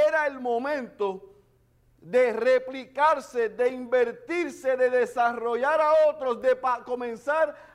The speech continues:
a explicarle a ellos, habrá un pase de batón pronto. Y ustedes estarán a cargo de hacer, de extender, de llevar el ministerio.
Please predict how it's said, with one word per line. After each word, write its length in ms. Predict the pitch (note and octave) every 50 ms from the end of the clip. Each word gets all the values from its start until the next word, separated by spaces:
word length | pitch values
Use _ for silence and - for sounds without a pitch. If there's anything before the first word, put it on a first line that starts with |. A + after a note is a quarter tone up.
| -
a 160 | - A#3+ B3+ B3+
explicarle 760 | B3 - - - - C4+ C4 B3 - C#4 D4 D#4 D4+ D4+ D4
a 240 | C#4+ D4 D4 D4+ D4+
ellos, 240 | D#4 D4+ C#4+ C4 C4
habrá 400 | A#3+ A#3 A#3+ B3 B3 B3+ C#4+ D4+
un 140 | D4+ D4+ D4 - -
pase 480 | - C#4+ D4 C#4+ C4+ C#4 D4+ C#4 C#4
de 120 | C4 C4 C4
batón 640 | B3+ A#3+ A3+ A3+ A3+ - C4+ C#4 D4 D4+ C4+ B3 - - _ _ _ -
pronto. 800 | A#3 C4+ C#4+ D4+ D#4 D4+ C#4 - - - G#3 E3+ C#3+ - - _ _ _ _ _ _ _ _ _ _ _ _ _ _ _ _ _ _ _ _ _ _ _ _ _ _ _ _ _ _ _ _ _ _ _ _ _ _ _ _ _ _ _ _ _ _ _
Y 120 | - G#3 B3+
ustedes 680 | C4+ A#3+ - - - - C#4+ D4+ D#4 D#4 E4 D#4 D4+ D4+
estarán 580 | C4 B3 A#3+ - - A#3+ A#3 A#3 C4+ D4+ D4
a 320 | D4+ C#4+ B3+ A3+ - - -
cargo 480 | - C#4+ D4+ D4 C#4+ C4 G#3+ B3+ B3
de 160 | A3+ F#3+ G#3+ A3+
hacer, 1080 | G#3+ F#3+ F3 - - - - - D4 D#4+ F4 F4 E4 D4+ C4 A3+ G#3 G#3 G3 F3+ - -
de 200 | F#3+ B3 B3+ B3
extender, 1160 | A#3+ B3 - - - B3+ B3 A#3 A3+ A3 F#3 B3+ D#4 E4+ D#4+ D4+ C4+ A#3 E3+ - - - - -
de 260 | D#3+ D#3+ B3+ B3+ B3+
llevar 600 | A3 A3 B3 A#3 A3 A#3 C#4 F4 F4+ E4 D4+ C4+
el 140 | B3 A#3+ A#3
ministerio. 760 | A#3+ B3 B3 B3 - - D4 D4 D#4 E4 D#4+ C#4 G#3+ D3